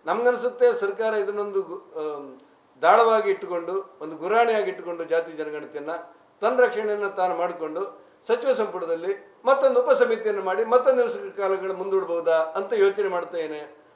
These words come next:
ಮಾಡ್ತಾ ಇದೆ ಅಂತ ಅನಿಸುವಂಥ ವ್ಯವಸ್ಥೆಗಳು ನಮ್ಮ ಮುಂದಿವೆ. ಆ ಹಿನ್ನೆಲೆಯಲ್ಲಿ ಇವತ್ತು ಸರ್ಕಾರ ಯಾವ ನಿರ್ಧಾರವನ್ನು ತೆಗೆದುಕೊಳ್ಳುತ್ತೆ,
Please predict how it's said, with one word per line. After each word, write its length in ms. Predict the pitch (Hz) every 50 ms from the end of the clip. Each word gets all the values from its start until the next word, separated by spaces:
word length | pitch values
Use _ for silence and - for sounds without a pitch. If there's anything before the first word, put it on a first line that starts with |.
| _ -
ಮಾಡ್ತಾ 260 | 160 190 190 - 196
ಇದೆ 200 | 175 170 170 165
ಅಂತ 200 | 156 156 156 240
ಅನಿಸುವಂಥ 720 | 247 233 208 - 180 190 220 - - 220 208 196 214 -
ವ್ಯವಸ್ಥೆಗಳು 560 | 220 196 170 185 196 180 - 185 170 185 214
ನಮ್ಮ 180 | 226 208 180 170
ಮುಂದಿವೆ. 560 | 170 160 160 170 180 165 170 - - - - - - _ _ _ _ -
ಆ 180 | 127 151 208 233
ಹಿನ್ನೆಲೆಯಲ್ಲಿ 580 | 226 214 214 233 254 247 240 220 220 220 233
ಇವತ್ತು 320 | 220 208 220 220 220 226 196
ಸರ್ಕಾರ 380 | - 196 190 - 202 190 190 208 226 220 - - - - - - -
ಯಾವ 260 | 156 185 240 262 262
ನಿರ್ಧಾರವನ್ನು 560 | 247 226 214 196 202 208 196 185 180 180 202 214
ತೆಗೆದುಕೊಳ್ಳುತ್ತೆ, 840 | - 175 170 156 151 156 147 147 139 - 147 143 143 143 - -